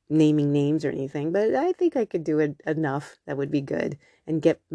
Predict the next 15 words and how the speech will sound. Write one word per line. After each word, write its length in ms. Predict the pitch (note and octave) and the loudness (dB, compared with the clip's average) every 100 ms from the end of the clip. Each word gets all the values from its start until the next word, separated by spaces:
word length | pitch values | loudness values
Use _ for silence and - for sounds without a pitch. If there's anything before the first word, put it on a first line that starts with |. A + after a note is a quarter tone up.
| E3+ | -8
get 140 | G#3 | -4
it 80 | G#3+ | 0
off 180 | A3 G#3 | -2 -2
my 180 | G#3 G#3 | -4 -6
chest, 420 | - A#2+ C#3 - | -6 -8 -8 -8
my 160 | D3+ D#3+ | -6 -4
feelings 360 | E3 C#3 C3+ | -4 -4 -6
about 240 | - - - | -8 -8 -8
it. 140 | - _ _ _ _ _ _ _ _ _ - - | -10 _ _ _ _ _ _ _ _ _ -18 -8
Okay, 240 | G3+ D3+ - _ | -4 -4 -8 _
so 260 | D#3 E3 | -10 -8
back 260 | D#3+ F3 F3 | -6 -8 -4
to 100 | E3 | 0
this 200 | D3+ C#3+ | 0 -2
trial. 640 | - F3+ E3+ D#3+ C#3 E3+ | -12 -6 0 0 0 -2